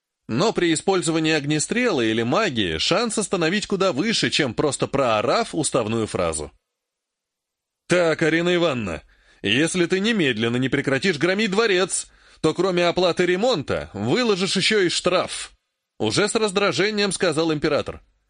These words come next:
"При всем моем уважении к тебе, как к многолетнему компаньону, я не намерен отвечать за все, что ты там себе придумала. Ни меня, ни кого-то по моему приказу в твоем доме не было".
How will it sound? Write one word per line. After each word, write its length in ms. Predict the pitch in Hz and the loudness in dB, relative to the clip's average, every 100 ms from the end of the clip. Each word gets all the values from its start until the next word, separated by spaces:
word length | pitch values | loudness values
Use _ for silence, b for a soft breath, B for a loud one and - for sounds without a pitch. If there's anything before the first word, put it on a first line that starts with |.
| _ _ _ | _ _ _
"При 160 | - 151 | 0 0
всем 360 | - - 202 214 | 2 0 0 2
моем 320 | 214 208 208 | 2 2 2
уважении 540 | 202 185 196 190 185 | 2 2 2 2 0
к 80 | 170 | 0
тебе, 480 | - 147 208 117 85 | 0 2 2 0 -2
как 220 | 151 143 | -2 0
к 40 | 135 | 0
многолетнему 680 | 156 160 151 135 - 113 | 0 2 2 0 0 -2
компаньону, 800 | 113 113 101 98 95 156 117 65 - _ _ _ - | 0 -2 0 0 2 0 -2 -8 -16 _ _ _ -4
я 280 | 92 117 | 0 2
не 120 | 196 233 | 2 0
намерен 500 | 240 196 151 131 131 | 0 2 2 2 0
отвечать 460 | 127 135 170 127 | 0 0 0 2
за 100 | 131 | 0
все, 440 | - - 240 156 95 | 0 0 2 0 -2
что 220 | - 175 | -2 0
ты 120 | 196 | 0
там 160 | 175 139 | 0 0
себе 260 | 185 180 | 0 0
придумала. 600 | - 196 180 131 107 80 - _ _ _ _ b b b b | 0 0 0 0 -2 -4 -8 _ _ _ _ b b b b
Ни 180 | 143 220 | 0 2
меня, 500 | 214 170 143 90 71 | 2 2 0 -2 -6
ни 160 | 92 151 | -2 0
кого-то 340 | 160 151 175 | 2 2 0
по 120 | 175 | 0
моему 260 | 156 165 180 | 0 2 2
приказу 560 | 160 147 156 190 123 95 | 0 2 2 2 -2 -6
в 80 | |
твоем 360 | - 135 180 151 | 0 2 2 2
доме 240 | 165 175 | 0 2
не 200 | 165 165 156 | 2 2 2
было". 360 | 147 117 82 | 0 -2 -4